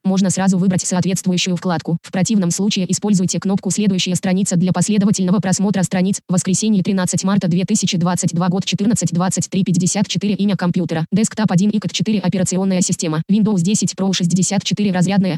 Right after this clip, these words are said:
десять ноль, сборка девятнадцать тысяч сорок четыре. Язык. Русский. Формат.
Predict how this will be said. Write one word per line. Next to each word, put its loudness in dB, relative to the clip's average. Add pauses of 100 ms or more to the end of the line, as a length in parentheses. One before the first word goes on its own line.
(140)
десять -2
ноль, 2
сборка 0
девятнадцать 0
тысяч -2
сорок -2
четыре. -2 (140)
Язык. -2
Русский. -2
Формат. -4